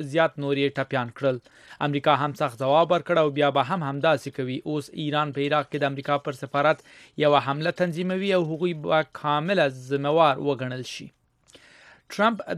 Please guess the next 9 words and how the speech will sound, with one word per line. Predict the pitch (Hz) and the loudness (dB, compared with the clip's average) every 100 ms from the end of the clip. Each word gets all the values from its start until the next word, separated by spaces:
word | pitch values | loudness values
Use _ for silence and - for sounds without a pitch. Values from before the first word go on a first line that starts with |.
| 160 | 6
د، | 156 151 151 - _ - | 8 8 4 -2 _ -2
اه، | 160 151 147 147 - _ 175 | 0 2 0 -2 -4 _ -2
عراق | 156 175 170 - | 6 6 4 0
پر | 160 143 123 | 0 0 -4
حکومت | 151 - 175 156 123 | -6 -2 -2 0 0
غږ | 160 - | -2 0
کړی | 175 165 - | -4 -4 -6
چې | 165 160 135 | -4 -4 0
د | 151 151 | 0 0